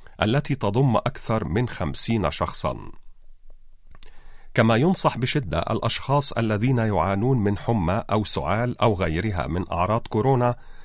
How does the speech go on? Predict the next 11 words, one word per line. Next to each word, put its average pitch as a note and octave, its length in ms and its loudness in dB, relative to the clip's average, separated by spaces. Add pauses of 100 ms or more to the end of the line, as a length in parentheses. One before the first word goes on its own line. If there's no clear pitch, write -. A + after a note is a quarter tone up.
(240)
وكبار A#2+ 560 4
السن G2 460 0
والأشخاص G#2 720 0
غير A2+ 340 0
المطعمين G#2 800 2 (380)
بارتداء G#2+ 520 2
الكمامات G#2 680 0
في - 120 -2
الهواء E2+ 400 0
الطلق، - 600 -6 (600)
ويوصى D2+ 640 0